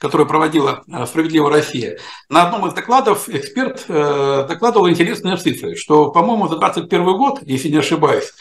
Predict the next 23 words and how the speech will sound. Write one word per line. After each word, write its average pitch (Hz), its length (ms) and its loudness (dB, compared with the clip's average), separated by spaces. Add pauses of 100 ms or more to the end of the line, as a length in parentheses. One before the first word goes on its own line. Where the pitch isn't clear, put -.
(400)
э, 127 120 -2
он 165 180 6
приводил 185 320 4
такие 190 300 -4
цифры, 113 360 -4
что 175 340 2
в - 80 -4
Германию, 202 640 2
в 117 40 -14
Германию 139 580 -4 (240)
Россия 170 460 0
отгрузила, 175 720 0
э, 139 260 -4
природных, 190 540 2
ну, 214 440 -10
э, 117 460 -6
своих 156 340 0
там 135 140 0
ресурсов 226 480 2
на 160 140 2
двадцать 208 340 2
миллиардов 160 460 0
евро. 139 400 -2